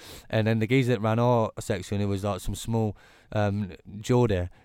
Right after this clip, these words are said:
He didn't give a shit. He was just in, like, in, in the, in the office all day. Like, uh, "Yeah, go and paint that, sand that down there and just leave it there." And then that was it.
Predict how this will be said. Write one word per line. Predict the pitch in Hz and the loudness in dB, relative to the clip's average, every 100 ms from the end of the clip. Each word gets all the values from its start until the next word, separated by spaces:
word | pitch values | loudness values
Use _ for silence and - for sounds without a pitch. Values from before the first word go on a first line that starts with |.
| - | -4
He | 147 | 0
didn't | 143 101 | 0 0
give | 101 | 0
a | |
shit. | - 110 135 | 2 2 2
He | |
was | 135 | 0
just | 123 113 117 | -2 0 0
in, | 107 | 2
like, | 107 104 95 | 4 2 2
in, | 113 | 0
in | 104 110 | 0 0
the, | 107 | 0
in | 110 | 2
the | 113 | 4
office | 123 123 101 | 4 2 0
all | 110 | 0
day. | 98 104 101 - - - | 2 2 2 -4 -16 -2
Like, | 110 107 | 2 4
uh, | 113 | 4
"Yeah, | 117 120 | 2 2
go | 110 120 | 0 4
and | |
paint | - 151 | 6 6
that, | 120 127 | 2 0
sand | 147 131 | 0 0
that | 123 | 0
down | 117 117 | 0 0
there | 120 123 | 0 0
and | 135 | -2
just | 113 - | -4 0
leave | 120 | 0
it | 113 | 2
there." | 120 113 107 | 2 2 0
And | 117 120 | 0 2
then | 123 | 4
that | 127 | 4
was | 120 123 | 4 6
it. | 165 | 6